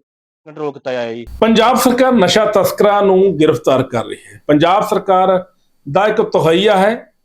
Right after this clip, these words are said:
Speaker 2: ਕਿ ਨਸ਼ੇ ਨੂੰ ਅਸੀਂ ਮੁਕਤ ਕਰ ਦੇਵਾਂਗੇ ਪੰਜਾਬ। ਸੋ ਸਭ ਤੋਂ ਵੱਡੀ ਗੱਲ ਇਹ ਹੈ ਕਿ ਹਾਲੇ ਵੀ ਇਹ ਤਸਕਰ ਲੋਕ ਬਾਜ਼ ਨਹੀਂ ਆ ਰਹੇ, ਹਾਲੇ ਵੀ ਹੈਰੋਇਨ ਦੀ ਸਪਲਾਈ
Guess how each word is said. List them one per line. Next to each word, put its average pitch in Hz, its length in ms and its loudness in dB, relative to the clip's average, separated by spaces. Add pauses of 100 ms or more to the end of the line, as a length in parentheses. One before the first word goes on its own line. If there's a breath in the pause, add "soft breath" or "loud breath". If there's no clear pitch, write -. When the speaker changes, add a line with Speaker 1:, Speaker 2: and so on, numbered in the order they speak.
(260)
Speaker 2:
ਕਿ 220 100 2
ਨਸ਼ੇ 196 340 2
ਨੂੰ 208 180 2
ਅਸੀਂ 175 320 -4 (360)
ਮੁਕਤ 170 340 -4
ਕਰ 151 200 0
ਦੇਵਾਂਗੇ 131 400 -2
ਪੰਜਾਬ। 120 480 -6 (540 soft breath)
ਸੋ 269 180 0
ਸਭ 247 220 2
ਤੋਂ 269 100 2
ਵੱਡੀ 214 300 0
ਗੱਲ 214 180 2
ਇਹ 214 100 2
ਹੈ 220 80 2
ਕਿ 214 260 0
ਹਾਲੇ 175 340 0
ਵੀ 214 180 -8
ਇਹ 202 100 2
ਤਸਕਰ 180 420 -2
ਲੋਕ 156 260 -8
ਬਾਜ਼ 131 320 0
ਨਹੀਂ 135 320 -6
ਆ 151 120 -2
ਰਹੇ, 175 160 -6
ਹਾਲੇ 151 280 -2
ਵੀ 160 260 -2 (360 loud breath)
ਹੈਰੋਇਨ 226 300 0
ਦੀ 233 120 -2
ਸਪਲਾਈ 170 760 -2